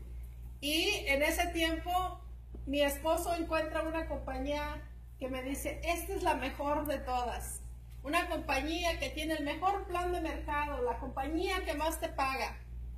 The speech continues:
Le dije, "¿Y cómo tú vas a creer que yo voy a creer en ti cuando yo tengo un negocio establecido por catorce años, un cheque entre siete y diez mil dólares, eh, una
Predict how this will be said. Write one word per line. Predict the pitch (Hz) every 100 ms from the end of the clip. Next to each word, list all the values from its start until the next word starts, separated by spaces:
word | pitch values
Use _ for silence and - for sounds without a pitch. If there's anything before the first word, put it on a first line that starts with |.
| - - - -
Le | 262
dije, | 285 302
"¿Y | 302 -
cómo | 190 220 -
tú | -
vas | 349 -
a | 339 -
creer | 320 294 311 277 269 -
que | 262 262
yo | 294
voy | 302
a | 311 302
creer | 285 277 294
en | -
ti | 339 294 285 - - - - - -
cuando | 269 277 302
yo | 320
tengo | 330 330
un | 339
negocio | 330 330 339 330
establecido | 320 320 277 294 294 359 330 302
por | 277 254
catorce | 240 262 285 339 302
años, | 285 277 320 330 - - - - - - -
un | 285
cheque | 294 330 320
entre | 294 277 254
siete | - 294 294 302
y |
diez | 277 254 285
mil | 302 285
dólares, | 302 285 262 277 - - - - - - - - - - -
eh, | 254 262 262 262
una | 302 320 320 311 285 285 269 247